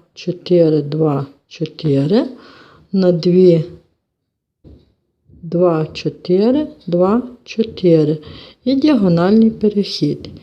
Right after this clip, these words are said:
І ось тут вам потрібно бути уважними, бо треба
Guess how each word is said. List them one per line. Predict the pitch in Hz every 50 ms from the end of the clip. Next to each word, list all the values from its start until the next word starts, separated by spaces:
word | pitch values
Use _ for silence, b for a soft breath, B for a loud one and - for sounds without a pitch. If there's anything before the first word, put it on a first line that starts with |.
| B B B B B B
І | B 196 196
ось | 180 165 160 - -
тут | - - 285 349 359 349
вам | 190 165 151 151
потрібно | - 160 143 - - 170 190 226 262 247 - 262 269 269 269 B B B B B B B B B _ _ _
бути | - 170 196 190 180 180 - - 147
уважними, | 139 135 139 151 170 196 233 254 247 269 277 277 285
бо | 254 208 170
треба | 170 - - - 170 175 196 202 220 247 247 247